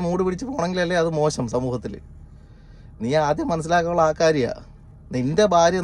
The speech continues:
നാട്ടിലാണെങ്കിൽ നീ ആദ്യം നിൻ്റെ ഭാര്യയുടെ അടുത്ത് ഒന്നീ നാട്ടിൽ പോയി സെറ്റിൽ ആവാൻ നോക്കുക, കുറച്ച് കാശൊക്കെ ഉണ്ടാക്കിയിട്ട്. അല്ലെങ്കിൽ നീ നിൽക്കുന്നിടത്ത് അവിടെ കൊണ്ടുവരാൻ നോക്കുക. ഓക്കെ, അപ്പോൾ അതിനുള്ള മറുപടി നിനക്ക് മനസ്സിലായി കാണുമല്ലോ. അപ്പോൾ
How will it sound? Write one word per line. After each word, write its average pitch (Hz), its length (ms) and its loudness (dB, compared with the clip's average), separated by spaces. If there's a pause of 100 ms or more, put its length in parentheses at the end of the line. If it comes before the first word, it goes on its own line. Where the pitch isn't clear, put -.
നാട്ടിലാണെങ്കിൽ 156 640 2
നീ 117 60 -4 (220)
ആദ്യം 127 280 -2 (580)
നിൻ്റെ 107 300 -4
ഭാര്യയുടെ 123 400 -2
അടുത്ത് 127 220 -4
ഒന്നീ 110 140 -6 (120)
നാട്ടിൽ 127 300 -4
പോയി 135 200 -4
സെറ്റിൽ 127 280 -4
ആവാൻ 127 180 -2
നോക്കുക, 113 300 -4
കുറച്ച് 107 260 -8
കാശൊക്കെ 110 340 -8
ഉണ്ടാക്കിയിട്ട്. 139 360 -8 (360)
അല്ലെങ്കിൽ 113 280 -4
നീ 139 40 -2 (100)
നിൽക്കുന്നിടത്ത് 127 460 -4
അവിടെ 120 180 -4
കൊണ്ടുവരാൻ 117 380 0
നോക്കുക. 101 240 -6 (480)
ഓക്കെ, 247 160 -6 (800)
അപ്പോൾ 139 200 4 (360)
അതിനുള്ള 165 280 4
മറുപടി 175 240 4
നിനക്ക് 180 200 -2
മനസ്സിലായി 165 320 4
കാണുമല്ലോ. 143 280 2
അപ്പോൾ 131 120 -2